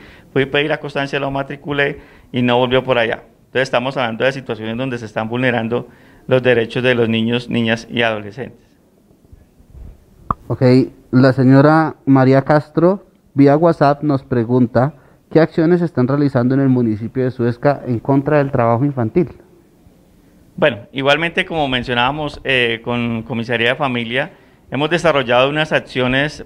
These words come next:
Speaker 1: para el año dos mil veintiuno, donde hemos contemplado precisamente realizar actividades de vigilancia y control y de prevención al trabajo infantil.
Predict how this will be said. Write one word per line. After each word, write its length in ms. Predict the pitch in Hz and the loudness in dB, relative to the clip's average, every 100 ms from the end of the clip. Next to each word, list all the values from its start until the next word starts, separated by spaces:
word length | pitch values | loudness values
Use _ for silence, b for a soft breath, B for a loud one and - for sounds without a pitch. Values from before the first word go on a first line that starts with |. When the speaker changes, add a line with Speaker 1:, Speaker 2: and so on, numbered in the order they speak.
| - | -4
Speaker 1:
para 200 | 135 117 | 0 0
el 80 | 113 | 0
año 220 | 117 131 | -2 -4
dos 80 | 139 | -4
mil 120 | 120 | -6
veintiuno, 640 | 107 131 131 143 139 165 b b b | -6 -6 -6 -6 -4 -8 b b b
donde 220 | 131 123 120 | -4 0 0
hemos 240 | 120 143 | 0 -4
contemplado 720 | 151 127 123 - 120 120 135 | -6 -4 -4 -2 0 2 0
precisamente 920 | 139 123 117 127 135 131 123 135 139 b b b - | -4 -4 -2 -2 -2 -4 -4 -4 -6 b b b -2
realizar 560 | 139 127 120 127 127 | -2 -2 -2 2 2
actividades 540 | 135 156 - 147 123 120 | 2 0 -4 -4 -4 -2
de 100 | 156 | -2
vigilancia 540 | 151 139 120 123 131 | -2 -4 -4 -4 -4
y 40 | 151 | -8
control 540 | 151 120 123 127 165 b b b | -6 -6 -4 -4 -6 b b b
y 100 | 143 | -2
de 120 | 147 143 | 0 0
prevención 440 | 123 120 107 113 | 0 -2 -2 -4
al 160 | 127 - | -4 -2
trabajo 360 | 127 113 117 | 0 0 -2
infantil. 600 | 123 131 113 - 123 - | -6 -6 -6 -8 -10 -12